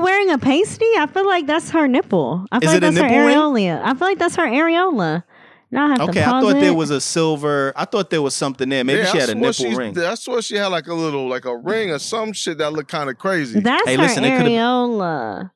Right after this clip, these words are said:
Speaker 1: But
Speaker 2: Okay, huh?
Speaker 1: I'm, I'm, I'm still.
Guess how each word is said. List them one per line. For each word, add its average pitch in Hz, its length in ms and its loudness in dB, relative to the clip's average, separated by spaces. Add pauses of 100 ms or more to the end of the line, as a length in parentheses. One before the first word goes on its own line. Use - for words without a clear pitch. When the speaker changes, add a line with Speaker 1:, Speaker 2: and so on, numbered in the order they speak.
(120)
Speaker 1:
But 302 400 0
Speaker 2:
Okay, 139 200 -2
huh? 302 180 2
Speaker 1:
I'm, 415 260 0
I'm, 339 240 -2 (760)
I'm 453 160 0
still. 453 380 0